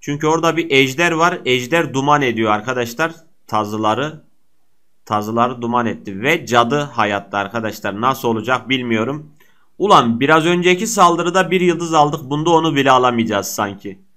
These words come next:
Çünkü taktik avcı uçağı var. Abi buranın hali nedir ya?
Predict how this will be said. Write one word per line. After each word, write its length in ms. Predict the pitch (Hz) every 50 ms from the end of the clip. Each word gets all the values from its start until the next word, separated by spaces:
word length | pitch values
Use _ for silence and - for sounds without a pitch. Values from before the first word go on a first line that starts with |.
| _ _ _ _ _ _ _ -
Çünkü 280 | - 165 165 160 151
taktik 420 | - 143 139 139 143 - 160 156 151
avcı 240 | 143 139 135 139 139
uçağı 340 | 127 - 131 120 123 117
var. 220 | 110 101 95 - - - - _ _ _ _
Abi 260 | - 104 110 110 101 -
buranın 420 | 95 107 117 127 123 117 110 98 92
hali 380 | 92 95 101 104 110 123 131
nedir 280 | 131 120 113 - 107 98
ya? 540 | 101 98 95 95 92 92 90 92 92 95